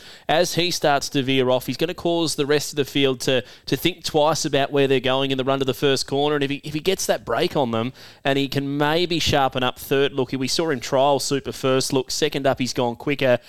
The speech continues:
uh, in a heat of the launching pad. If he gets that down to twenty-nine ten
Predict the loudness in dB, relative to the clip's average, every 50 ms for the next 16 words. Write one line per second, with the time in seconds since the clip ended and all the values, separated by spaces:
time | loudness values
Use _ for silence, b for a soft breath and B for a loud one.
0 | B B B B B B 0 0 0 0 0 -2 0 0 2 0 0 2 0 2
1 | 2 2 0 0 -2 -4 -6 -4 -2 -2 -2 0 0 0 0 0 -2 -6 -4 -2
2 | -4 -4 -2 0 0 2 2 0 -2 -4 -2 -2 -2 0 2 2 2 0 0 -2
3 | -4 -2 -2 -2 0 -2 -4 -6